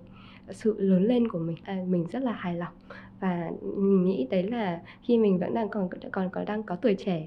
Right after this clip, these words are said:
có sức, thì đấy là cái lý do mà mình muốn ở trong cái ngành này để mình học hỏi.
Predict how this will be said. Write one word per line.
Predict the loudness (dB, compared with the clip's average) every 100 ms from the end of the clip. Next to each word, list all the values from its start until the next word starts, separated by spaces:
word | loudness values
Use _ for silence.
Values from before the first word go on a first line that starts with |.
| -10
có | -12
sức, | -4 -4 -4 -14 -18 -20 -4
thì | 0 2
đấy | 0 -2
là | -2 -4
cái | -4 -4
lý | -4 -4 -6
do | -6 -4
mà | -4
mình | -2 -4 -6 -12 -18 -20 -8 2
muốn | 4 4 2 -2 -4
ở | -2 -2 -4 -18
trong | -10 -8 -6
cái | -4 -2
ngành | 0 0 0
này | -2 -4
để | -4
mình | -6
học | -6 -12
hỏi. | -12